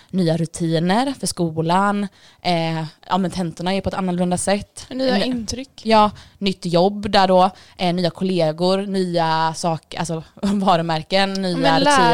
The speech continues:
Speaker 1: rutiner
Speaker 2: sig
Speaker 1: där.
Speaker 2: massa nya grejer. Det tar jättemycket. Och jag har ju varit så här: "Men gud, det här tar ingen energi", för att jag har ju tyckt att det var så kul med det nya jobbet, och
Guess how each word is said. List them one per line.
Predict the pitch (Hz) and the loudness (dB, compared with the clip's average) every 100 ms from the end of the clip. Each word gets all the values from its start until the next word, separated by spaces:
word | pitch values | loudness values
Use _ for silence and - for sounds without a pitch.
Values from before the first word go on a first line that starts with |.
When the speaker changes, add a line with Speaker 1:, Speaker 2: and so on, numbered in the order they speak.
| 233 | 2
Speaker 1:
rutiner | 165 | 2
Speaker 2:
sig | 208 | 0
Speaker 1:
där. | 156 160 196 | 0 2 2
Speaker 2:
massa | 214 - 247 | 0 -2 -4
nya | 240 240 226 | -6 -4 -6
grejer. | 220 240 220 254 233 208 | -4 -8 -4 -4 -2 -4
Det | 233 - | -10 -12
tar | - 240 320 | -4 -2 0
jättemycket. | 302 - 226 220 285 277 - | -2 -6 -14 -6 -4 -4 -8
Och | - 254 | -8 0
jag | 233 | 2
har | |
ju | 320 | 2
varit | 262 - | 0 -2
så | - | -2
här: | 170 180 - - _ | -2 -4 -8 -20 _
"Men | 254 277 220 | -2 -2 -2
gud, | 320 330 285 | 0 2 0
det | |
här | 277 294 | -2 -2
tar | - - | -4 -4
ingen | 320 269 247 | -6 -4 -4
energi", | 226 226 - 320 330 320 - | -6 -8 -6 -4 -2 -4 -6
för | 226 | -8
att | |
jag | 220 | -6
har | 220 | -8
ju | |
tyckt | 226 220 226 | -10 -12 -12
att | |
det | 226 | -10
var | 220 | -10
så | 196 - - 208 - | -10 -10 -8 -8 -6
kul | 302 320 320 | -4 -2 -2
med | 254 226 | -4 -4
det | |
nya | 226 254 | -8 -8
jobbet, | 247 262 262 - 285 277 - _ | -6 -6 -6 0 0 0 -8 _
och | 240 233 | -4 -4